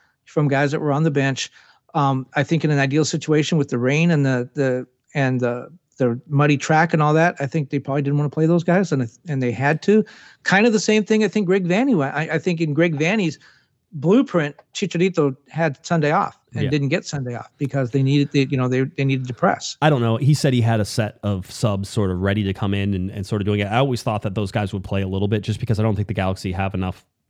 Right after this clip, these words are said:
Speaker 2: real subs, especially whenever, the, you know, you're right. Maybe they changed that real early once they realized they were down one nothing, and they were like, "Well, it looks like these guys are gonna have to play." But I always felt like maybe there would be some second half minutes for those guys. So they did.
Speaker 1: But, you know, on both sides, you know, Sasha talked about this. "We don't wanna look ahead."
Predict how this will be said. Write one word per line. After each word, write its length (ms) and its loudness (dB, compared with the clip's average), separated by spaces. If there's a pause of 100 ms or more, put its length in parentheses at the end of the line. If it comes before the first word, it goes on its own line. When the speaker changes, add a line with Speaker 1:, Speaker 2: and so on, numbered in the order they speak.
Speaker 2:
real 160 0
subs, 320 -6
especially 300 2
whenever, 260 2
the, 180 -12
you 120 -2
know, 100 -8
you're 140 0
right. 280 -8 (300)
Maybe 380 0
they 100 2
changed 300 -2
that 120 -4
real 200 -4
early 220 -4
once 200 -8
they 80 -10
realized 320 -6
they 60 -8
were 80 -6
down 220 -6
one 120 -8
nothing, 320 -10
and 80 -10
they 60 -10
were 80 -10
like, 200 -12
"Well, 120 -6
it 20 -6
looks 160 -8
like 100 -6
these 140 -8
guys 200 -10
are 20 -20
gonna 160 -10
have 80 -14
to 60 -20
play." 260 -6 (340)
But 100 2
I 40 2
always 180 0
felt 160 2
like 160 -6
maybe 180 0
there 120 0
would 100 -2
be 80 -4
some 140 -10
second 260 -8
half 260 -8
minutes 320 -6
for 160 -10
those 160 -10
guys. 240 -12
So 240 -6 (480)
they 120 4
did. 340 2
Speaker 1:
But, 180 0
you 120 0
know, 100 2 (320)
on 240 2
both 240 2
sides, 800 -4 (540)
you 140 0
know, 60 2
Sasha 380 -2
talked 260 -4
about 220 -10
this. 180 -14
"We 140 2
don't 120 0
wanna 140 0
look 220 -2
ahead." 340 -6